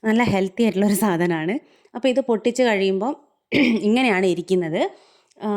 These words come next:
നിങ്ങൾ വാങ്ങുന്ന സമയത്ത് പ്രത്യേകം ശ്രദ്ധിക്കുക, പ്ലെയിൻ യോഗേർട്ട്,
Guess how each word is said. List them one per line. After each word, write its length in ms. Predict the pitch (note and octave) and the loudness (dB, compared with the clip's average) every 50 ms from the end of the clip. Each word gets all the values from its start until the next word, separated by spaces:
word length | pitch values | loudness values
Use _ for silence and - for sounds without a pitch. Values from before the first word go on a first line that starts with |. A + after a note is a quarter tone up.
| G3+ G#3 | -2 -2
നിങ്ങൾ 280 | G#3+ A3 A3+ B3+ C#4+ D4 | -2 0 2 2 2 2
വാങ്ങുന്ന 380 | B3 B3 G#3+ G3+ G#3 G#3+ A#3 A#3+ | 2 2 0 0 0 -2 -2 -2
സമയത്ത് 340 | A3+ A3+ G3 G3 F#3+ F#3 F#3 | -2 -2 -2 -2 -2 -4 -4
പ്രത്യേകം 420 | - G#3 F#3 - G3 G3 G3 A#3 | -6 -8 -6 -4 -4 -2 -2 -2
ശ്രദ്ധിക്കുക, 420 | A3 - G3+ F3 F3 F#3 - G#3 A#3+ A#3 - | -2 -2 -2 -2 -2 -4 -4 -4 -4 -4 -4
പ്ലെയിൻ 340 | A#3 A3+ A3+ A#3 B3+ C#4+ D4 | -4 -2 -2 2 2 2 4
യോഗേർട്ട്, 480 | B3+ G#3 F3+ F3 F3 F3+ F#3 F3+ F3+ | 4 2 2 0 0 0 -2 -2 -4